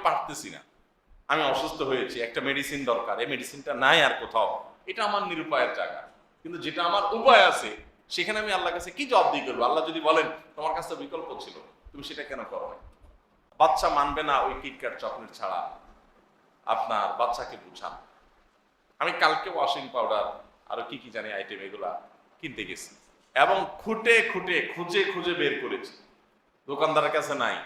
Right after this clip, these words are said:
তারপরও বললাম, "ভাই, যেভাবে হোক জোগাড় করে দেন, না হলে কিনবো না, এতে কিচ্ছু হবে না।" আল্লাহর জন্য এইটুকু কাজ, ফিলিস্তিনি মানুষগুলোর প্রতি সমবেদনা জানিয়ে এইটুকু কাজ আপনি করতে পারবেন না? এবং একা না, আপনি আপনার অফিস কলিগ, সহকর্মী, পাঁচজন মানুষকে অন্তত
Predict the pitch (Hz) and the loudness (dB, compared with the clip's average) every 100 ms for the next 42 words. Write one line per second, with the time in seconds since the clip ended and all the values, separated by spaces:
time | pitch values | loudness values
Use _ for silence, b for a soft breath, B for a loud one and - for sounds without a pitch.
0 | - 135 139 165 180 160 139 127 117 113 | 0 2 2 0 2 2 0 0 0 0
1 | 110 - - 131 139 135 131 127 117 98 | -2 -10 -8 -4 -2 -2 -4 -4 -2 -2
2 | 98 98 104 139 160 - 170 143 92 - | -4 -6 -4 -2 -2 -4 -10 -10 -10 -12
3 | - _ _ _ _ _ _ _ _ - | -16 _ _ _ _ _ _ _ _ -14
4 | 175 180 160 139 110 98 73 73 - 180 | -12 -12 -6 -2 -2 -2 -6 -8 -6 -4
5 | - 208 202 196 220 226 - 185 165 - | -4 -4 -4 -6 -8 -10 0 2 2 -2
6 | 170 175 190 175 156 165 170 180 185 180 | -10 -10 -6 0 0 0 -4 -4 -4 -4
7 | 180 208 - 170 170 175 180 175 170 190 | -6 -6 -2 0 2 2 0 0 0 -2
8 | 226 226 226 220 214 220 220 220 226 - | -6 -4 -2 -2 -4 -8 -8 -6 -4 -4
9 | - - - - _ - _ _ _ _ | -4 -8 -12 -20 _ -20 _ _ _ _
10 | _ _ 156 180 226 233 175 170 156 117 | _ _ 4 4 4 4 4 6 6 4
11 | 92 - - _ _ _ _ 147 156 175 | 0 -6 -16 _ _ _ _ 2 2 0
12 | 170 160 135 143 147 - 131 127 - 120 | 0 0 0 -2 -6 -6 -6 -6 -6 -6
13 | - 113 104 - 120 - 110 95 98 - | -6 -8 -10 -6 -4 -4 -6 -6 -6 -6
14 | 107 95 95 | -12 -16 -16